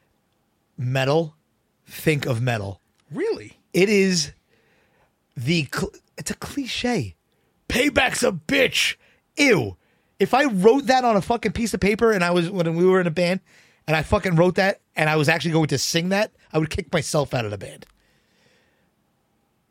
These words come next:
Speaker 1: What?
Speaker 2: I love these guys.
Speaker 1: Uh, good for you.
Speaker 2: I've played shows with these guys.
Speaker 1: Good for you.
Speaker 2: They're awesome.
Speaker 1: I, I'm sure you're all great guys.
Speaker 2: They are.
Speaker 1: But
Speaker 2: Their bassist, Odie,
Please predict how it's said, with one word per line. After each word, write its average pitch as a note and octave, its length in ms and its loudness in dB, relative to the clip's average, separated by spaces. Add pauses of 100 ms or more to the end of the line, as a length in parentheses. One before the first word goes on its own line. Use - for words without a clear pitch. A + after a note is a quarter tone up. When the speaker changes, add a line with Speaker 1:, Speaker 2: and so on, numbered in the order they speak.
(1600)
Speaker 1:
What? B2 300 -2 (120)
Speaker 2:
I D3 80 -6
love G#2+ 200 -10
these A2 180 -16
guys. A2+ 380 -10
Speaker 1:
Uh, D3+ 180 -2
good C#4 140 -2
for - 120 -4
you. C#4 200 4
Speaker 2:
I've D#3 200 0
played C#3+ 220 -2
shows C3 280 0
with B2+ 100 -4
these A#2 160 -6
guys. A2 360 -6
Speaker 1:
Good E4+ 160 0
for - 100 0
you. D4+ 400 2 (140)
Speaker 2:
They're C3+ 180 -4
awesome. A#2+ 380 -6 (480)
Speaker 1:
I, G3 100 4 (100)
I'm A3+ 120 0
sure C#4+ 200 0
you're C#4 180 4
all C4 180 6
great A3+ 280 0
guys. E3+ 540 -2
Speaker 2:
They G3 120 2
are. F#3 220 2 (420)
Speaker 1:
But - 380 -4
Speaker 2:
Their F#3 120 2
bassist, E3+ 400 0
Odie, E3+ 340 -2